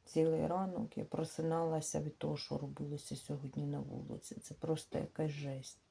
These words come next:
Не виспалась, капець. Голова якась, знаєте, квадратова. Хочу спати.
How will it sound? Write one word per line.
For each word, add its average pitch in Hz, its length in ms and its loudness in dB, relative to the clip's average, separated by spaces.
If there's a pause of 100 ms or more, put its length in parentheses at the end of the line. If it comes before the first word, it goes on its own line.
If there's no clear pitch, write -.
(2000)
Не 180 200 4
виспалась, 160 680 4
капець. 147 480 -4
Голова 156 500 4
якась, - 400 -2
знаєте, 170 400 -2
квадратова. 170 840 2 (2750)
Хочу 156 280 -4
спати. - 680 -8